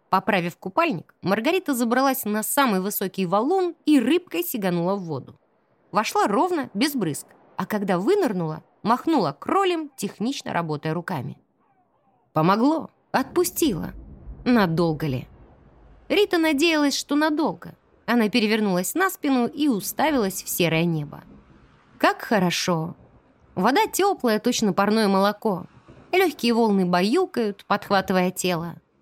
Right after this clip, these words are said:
Мечта. Однако насладиться в полной мере не удалось.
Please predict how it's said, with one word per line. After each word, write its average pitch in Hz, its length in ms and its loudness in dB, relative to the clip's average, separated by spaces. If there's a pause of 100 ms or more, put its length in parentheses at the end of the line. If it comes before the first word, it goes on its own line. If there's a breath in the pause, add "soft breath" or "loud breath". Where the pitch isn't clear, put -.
Мечта. 233 680 2 (800)
Однако 294 420 0
насладиться 247 720 0
в - 60 -10
полной 175 380 2
мере 233 340 0
не 233 160 0
удалось. 262 580 -2